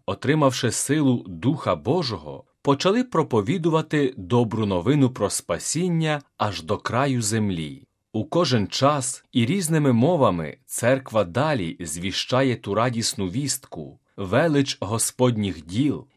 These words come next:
і запрошує усі народи та нації до віри, надії і до нового життя у Христі.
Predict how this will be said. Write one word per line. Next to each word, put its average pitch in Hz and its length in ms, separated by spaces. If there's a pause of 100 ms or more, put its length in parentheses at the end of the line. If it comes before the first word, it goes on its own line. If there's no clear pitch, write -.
і 151 100
запрошує 185 680
усі 139 380
народи 113 760
та 90 140
нації 90 680 (160)
до 92 260
віри, 101 580 (140)
надії 117 840 (160)
і 165 120
до 139 160
нового 160 460
життя 127 640
у 135 80
Христі. 117 840